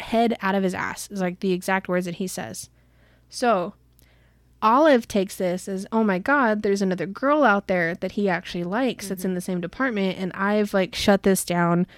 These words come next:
Speaker 1: Like, I've made it to where he can't go pursue her because we're in a fake dating relationship."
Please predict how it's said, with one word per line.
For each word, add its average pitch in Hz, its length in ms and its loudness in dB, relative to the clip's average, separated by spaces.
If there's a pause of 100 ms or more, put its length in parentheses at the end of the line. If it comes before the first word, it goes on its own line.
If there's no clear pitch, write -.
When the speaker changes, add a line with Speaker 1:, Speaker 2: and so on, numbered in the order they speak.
(260)
Speaker 1:
Like, 196 200 2
I've 202 260 6
made 185 220 4
it - 200 2
to 196 120 0
where 175 320 2
he 185 200 -4
can't 180 320 -6
go 175 200 0
pursue 214 500 -2
her 175 240 4
because 175 320 -2
we're 175 140 2
in 170 80 0
a 170 60 -4
fake 170 220 -4
dating 170 240 0
relationship." 165 540 -6